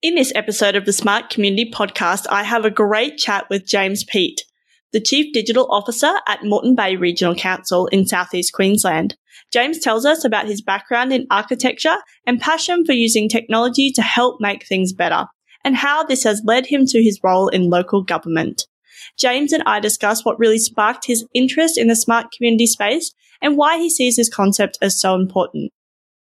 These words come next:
Firstly, because digital disruption is happening and we need to keep up, but also because of the benefits and efficiencies it can provide in local council for things like asset management.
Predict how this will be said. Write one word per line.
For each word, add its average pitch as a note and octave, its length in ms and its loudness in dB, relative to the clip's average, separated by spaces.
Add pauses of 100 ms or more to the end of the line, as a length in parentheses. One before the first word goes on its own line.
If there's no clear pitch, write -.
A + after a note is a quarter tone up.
Firstly, D#4+ 440 2
because B3 280 0
digital A#3+ 340 2
disruption A3 480 0
is G#3 120 0
happening G#3 500 -2
and G#3 100 0
we G3 80 2
need F#3+ 220 2
to B3 60 2
keep B3+ 260 -2
up, F#3+ 240 -2 (340)
but E4+ 120 2
also F#4 260 2 (120)
because D4+ 320 0
of B3+ 100 0
the A#3+ 80 0
benefits C4+ 520 -2
and A#3 120 0
efficiencies A#3 920 2
it A3+ 140 -4
can A#3 160 4
provide A3 460 2 (220)
in A3+ 140 2
local A3+ 340 0
council - 560 -2 (180)
for C#4+ 80 -2
things D4+ 340 2
like E4 260 0
asset F#3+ 380 -4
management. F#3+ 600 -2